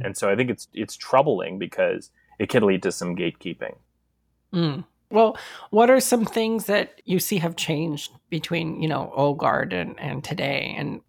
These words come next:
Speaker 2: are those for the better or, or for worse?
Speaker 1: I can, um, I can say some, one thing that I've seen that, that is better, and that as we have matured as a community, as a society,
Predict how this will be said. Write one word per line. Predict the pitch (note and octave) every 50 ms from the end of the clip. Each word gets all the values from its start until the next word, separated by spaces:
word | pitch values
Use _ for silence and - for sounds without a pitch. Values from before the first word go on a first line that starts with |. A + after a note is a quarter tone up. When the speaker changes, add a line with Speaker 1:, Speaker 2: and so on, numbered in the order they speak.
| _ -
Speaker 2:
are | F#3
those | D#3+ D#3+ D#3 D3 B2 -
for | - - F2 - - - - - - -
the | F3+
better | D3 D3+ D#3+ F3 G3 A3+ B3+
or, | G#3+ - C3 -
or | - - C3+ C3
for | - - - E2+
worse? | - G2+ G2+ - - - - - - - - _ _ _ _ _ -
Speaker 1:
I | D3+ E3+ F#3+
can, | - - A3+ G3 F#3+ F3+ - -
um, | B2 A#2+ A#2 A2 G#2+ G2+ G2+ G2+ F#2+ - _ _ _
I | - D#3
can | - G3+ F3
say | - - D#3+
some, | C#3+ - D#3 D3 D3 C3 B2+
one | C#3 D3+ D#3
thing | - - D3 C#3 B2+
that | A#2+ A2+
I've | A2+ A2 A2 A2 G2+ G#2
seen | - - - A#2+ A2 G#2+ G#2+ G#2+
that, | G2 G2 F#2 F2+ - _ _ -
that | A2 G#2+ G2+ F#2+
is | G2+ G2 F#2+ F#2 F2+ -
better, | - - _ _ A2 G2+ F#2 D#2 D2 A#1 - - _ -
and | A2 A2 G#2+ G#2
that | G#2+ G#2 G#2 - -
as | G2 G#2+ G#2+ A2 A2 A2 A2 G#2+ G2+ - - -
we | - G#2+ G#2+ G#2+ G#2
have | - B2 G#2+ F#2+ F2+ -
matured | F#2+ F#2 F2 - - - B2 A2 G#2+ G#2 G2
as | - D#2 F#2+ F#2+ F#2 F2 -
a | -
community, | - - F#2+ F#2 F2+ F#2 G#2 A2 A#2+ A#2+ A2+ A#2+ B2 A#2+ E2
as | F#2 G2 F2 -
a | F#2 F2 F2 F2
society, | - - F#2 - - - F#2 F#2+ G2+ G#2+ A2+ C3 D3 E3+ E3+ -